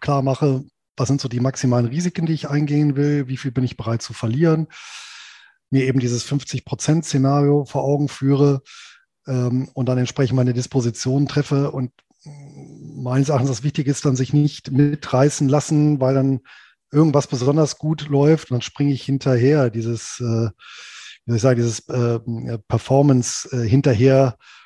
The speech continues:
hüpfen. Äh, das bringt auf jeden Fall, äh, unterm Schnitt, äh, schlechtere, äh, Renditen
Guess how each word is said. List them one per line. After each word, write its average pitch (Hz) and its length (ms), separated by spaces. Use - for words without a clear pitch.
hüpfen. 156 680
Äh, 135 320
das 143 180
bringt 147 160
auf 139 180
jeden 143 140
Fall, 127 960
äh, - 80
unterm 139 240
Schnitt, 139 300
äh, 127 200
schlechtere, 185 680
äh, 147 60
Renditen 156 1200